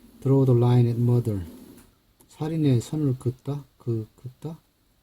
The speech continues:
선을 넘지 않다, 선을 긋다. 이것은 좀 문맥상으로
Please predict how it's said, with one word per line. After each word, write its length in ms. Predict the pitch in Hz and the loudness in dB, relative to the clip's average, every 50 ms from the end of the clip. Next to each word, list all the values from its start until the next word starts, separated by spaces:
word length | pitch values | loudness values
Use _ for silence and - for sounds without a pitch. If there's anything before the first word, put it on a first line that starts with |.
| _ - 110 | _ -20 -18
선을 280 | - - 156 156 151 135 | -12 -8 -4 0 2 4
넘지 300 | 127 127 120 123 - 123 | 4 4 4 2 -2 -4
않다, 320 | 110 110 117 - - 120 | -4 -4 -4 -6 -8 -10
선을 300 | - - 143 139 131 123 | -6 -4 -2 0 0 0
긋다. 360 | - 131 123 - - 113 101 - - - _ _ - - - - - - - _ _ _ _ - | -2 -4 -6 -6 -8 -14 -16 -16 -16 -20 _ _ -20 -20 -20 -20 -20 -20 -20 _ _ _ _ -14
이것은 440 | 120 113 117 117 - 117 104 101 110 - _ _ _ _ _ _ _ _ _ _ - - - - - - _ | -10 -6 -6 -6 -4 -4 -6 -6 -8 -10 _ _ _ _ _ _ _ _ _ _ -20 -20 -20 -20 -20 -20 _
좀 180 | - 127 113 107 | -6 -4 -4 -2
문맥상으로 580 | 104 117 123 131 139 131 - 131 117 113 104 | 0 2 4 4 4 2 2 0 -2 -2 -2